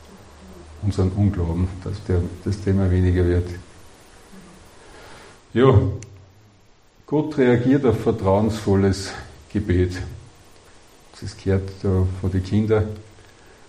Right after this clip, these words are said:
Und auch Stelle ist Matthäus sieben sieben, bittet und ihr werdet erhalten, sucht und ihr werdet finden, klopft an und die Tür wird euch geöffnet werden. Ich will jetzt nicht recht einreden, aber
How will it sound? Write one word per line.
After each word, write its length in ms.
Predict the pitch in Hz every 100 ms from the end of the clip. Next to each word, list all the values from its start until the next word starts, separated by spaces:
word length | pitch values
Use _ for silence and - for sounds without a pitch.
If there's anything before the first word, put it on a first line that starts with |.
| _ - -
Und 180 | 98 90
auch 240 | 95 98 101 - - -
Stelle 320 | - 107 104
ist 120 | 104
Matthäus 560 | 104 98 - 98 101 -
sieben 220 | 107 104
sieben, 460 | 101 104 110 104 -
bittet 380 | 123 135 135 123
und 140 | 113
ihr 140 | 110 104
werdet 320 | 101 101 98
erhalten, 600 | 98 90 98 92 104 101 - - - - -
sucht 480 | - 139 143 - -
und 140 | 113
ihr 100 | 104
werdet 380 | 101 95 92 92
finden, 560 | - 107 110 107 101 101 - - - - -
klopft 380 | 104 95 95 -
an 240 | 101 110
und 220 | 104 -
die 80 | 104
Tür 300 | - 104 101
wird 200 | 95 92
euch 260 | 98 92 -
geöffnet 500 | 104 92 - 92 92
werden. 320 | 87 87 90 - - - - - - -
Ich 80 | 110
will 300 | 113 110 113
jetzt 200 | 113 117
nicht 300 | 113 107 127
recht 280 | 104 101 -
einreden, 560 | 101 113 107 104 107
aber 380 | 101 98 101 104